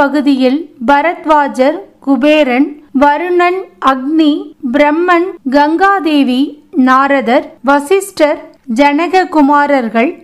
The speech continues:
பூமாதேவி, சரஸ்வதி, விஷ்ணு, பராசரர் முனிவர்,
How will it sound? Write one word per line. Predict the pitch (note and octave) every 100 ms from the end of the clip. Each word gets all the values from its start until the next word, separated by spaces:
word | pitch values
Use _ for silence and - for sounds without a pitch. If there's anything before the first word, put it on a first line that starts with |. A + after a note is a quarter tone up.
| _ _ C#4+
பூமாதேவி, | E4 F#4 G4 F#4+ G4 D#4+ C#4+ B3+ C4 F4 - _ - -
சரஸ்வதி, | C#4 C#4+ D4 - C4 A3+ D#4 G4+ - _ - D#4
விஷ்ணு, | E4+ - F4 F4 F#4 - _ -
பராசரர் | D4+ D#4 F4+ F#4 F4 E4 E4 D4 C4+
முனிவர், | B3+ A#3+ B3+